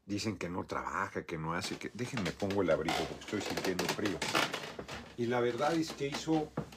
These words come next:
fresco en la mañana, luego hizo mucho calor, ahí me, me, me alivianaron. Aura y Tamara se rifaron, cabrón, ahorita comento eso.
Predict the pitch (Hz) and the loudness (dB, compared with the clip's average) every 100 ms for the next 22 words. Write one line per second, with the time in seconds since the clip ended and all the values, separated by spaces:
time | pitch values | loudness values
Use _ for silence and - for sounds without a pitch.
0 | - - - - 135 156 175 - 160 123 | -14 -14 -16 0 4 4 2 0 0 2
1 | 117 123 123 135 139 165 - - - - | 2 0 0 0 -2 -6 -10 -18 -20 -20
2 | - - _ - 110 117 127 123 - 139 | -20 -20 _ -2 2 4 4 4 0 2
3 | 131 117 - - _ _ _ _ - 110 | 2 0 -8 -20 _ _ _ _ -14 -4
4 | 139 226 - 151 107 90 101 110 - - | 4 4 6 4 6 6 6 6 2 -16
5 | - _ - - 104 113 110 85 73 - | -20 _ -6 -2 -2 -2 -2 -4 -8 -12
6 | 80 76 76 82 78 80 82 80 85 92 | -12 -12 -12 -12 -10 -10 -8 -8 -4 -4
7 | 101 131 - - - - - - - - | -2 -4 -10 -20 -20 -20 -20 -20 -20 -20
8 | - - - - 107 135 135 104 82 87 | -18 -18 -18 -2 4 4 4 0 -2 0
9 | 101 120 117 104 85 85 - 90 92 90 | 0 0 0 -4 -4 -6 -2 0 0 -2
10 | 85 80 87 95 87 82 - - 80 80 | -2 -2 -2 -4 -8 -8 -8 -8 -10 -10
11 | - 78 - | -8 -8 -8